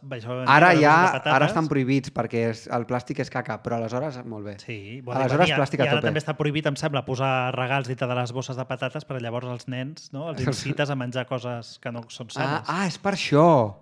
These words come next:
Speaker 1: Que entenc que sí.
Speaker 2: Ala.
Speaker 1: Clar, perquè abans era,
Speaker 2: Com ens hem tor-, a
Speaker 1: abans
Speaker 2: veure,
Speaker 1: era
Speaker 2: per
Speaker 1: vuit
Speaker 2: favor.
Speaker 1: tazos.
Speaker 2: Però a veure, a veure.
Speaker 1: Raül, s'ha de prohibir tot en aquesta vida.
Speaker 2: És que ens estem tornant
Speaker 1: Hem de
Speaker 2: bojos,
Speaker 1: viure
Speaker 2: eh?
Speaker 1: tots
Speaker 2: Bueno, segueix, segueix,
Speaker 1: en la
Speaker 2: perquè se'ns
Speaker 1: repressió,
Speaker 2: acaba el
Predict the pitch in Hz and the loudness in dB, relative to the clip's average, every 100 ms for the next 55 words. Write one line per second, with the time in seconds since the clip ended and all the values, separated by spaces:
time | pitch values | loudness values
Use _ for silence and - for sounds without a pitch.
0 | _ - 113 120 113 139 - 165 143 - | _ -20 -16 -12 -6 -6 -4 -6 -6 -10
1 | _ _ _ _ _ - 101 113 127 123 | _ _ _ _ _ -8 -4 -2 -2 -2
2 | 113 107 101 113 139 139 127 131 151 180 | -4 -6 -8 -6 -4 -6 -6 -4 0 4
3 | 160 185 208 151 147 190 139 - 160 196 | 4 4 2 0 0 0 4 4 8 8
4 | 175 156 190 - 208 185 156 220 240 - | 6 6 2 4 6 6 6 2 -2 -10
5 | - - _ - 139 156 156 151 120 117 | -20 -20 _ -14 0 6 8 8 4 0
6 | 120 113 104 - 294 294 202 240 240 220 | -4 -4 -4 2 4 4 4 6 8 6
7 | 202 196 143 123 127 120 120 107 98 _ | 4 0 0 -2 -8 -10 -12 -14 -18 _
8 | _ _ _ - - 123 151 139 135 123 | _ _ _ -14 -4 0 2 2 0 -2
9 | 117 131 156 139 156 175 185 190 165 185 | -2 0 4 4 6 6 8 8 6 4
10 | 214 - - - 151 156 170 165 151 156 | 2 -4 -10 0 4 4 4 0 2 2
11 | 147 143 135 139 131 151 170 | 2 2 0 -2 0 4 6